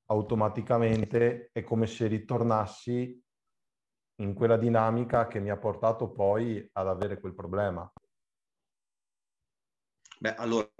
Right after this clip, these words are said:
Speaker 2: lì, eh, i-, eh, sempre caso per caso bisogna accompagnare,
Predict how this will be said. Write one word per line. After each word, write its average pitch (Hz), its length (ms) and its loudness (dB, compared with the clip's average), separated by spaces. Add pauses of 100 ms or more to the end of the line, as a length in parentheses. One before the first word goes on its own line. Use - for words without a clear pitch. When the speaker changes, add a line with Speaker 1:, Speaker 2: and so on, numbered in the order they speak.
Speaker 2:
lì, 131 360 -2
eh, 71 480 -10
i-, 90 240 -12 (140)
eh, 80 540 -16 (240)
sempre - 760 -6 (120)
caso 98 460 0
per - 220 -4
caso 123 580 2
bisogna 101 480 2
accompagnare, 101 1080 0